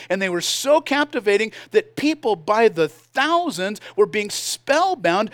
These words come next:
and they literally stopped thinking for themselves and were letting the Judaizers do the thinking for them." So then in verse two,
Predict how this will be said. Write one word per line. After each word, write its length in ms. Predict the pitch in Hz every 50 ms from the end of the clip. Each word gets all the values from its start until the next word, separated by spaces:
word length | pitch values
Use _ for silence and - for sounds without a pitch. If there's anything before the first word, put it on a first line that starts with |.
| - -
and 140 | - 208 208
they 100 | 214 208
literally 480 | 196 196 240 311 359 359 294 226 202 180
stopped 540 | - - - - - 233 262 311 339 -
thinking 380 | - - 269 262 247 277 254 240
for 180 | - - 208 196
themselves 720 | 196 196 185 - - - 247 254 262 277 285 285 277 - - - -
and 100 | 180 190
were 120 | 185 180 170
letting 260 | 196 196 185 185 170
the 120 | 156 147
Judaizers 1040 | 143 131 120 - 147 180 269 320 320 277 196 160 151 147 147 151 139 175 175 139 - - - - _
do 300 | 143 - 165 175 196 220
the 160 | 190 190 226 220
thinking 540 | 220 - 165 165 165 151 - 165 165 160 - -
for 340 | _ - _ - 170 170 156
them." 280 | 131 135 113 - _ _ _ _ _ _ _ _ _ _ _ _ _ _ _ _ _ _ _ _ _ _ _ _ - - - _
So 100 | - 170
then 140 | 170 170 170
in 100 | 151 135
verse 220 | 151 147 143 -
two, 320 | - - 262 294 - -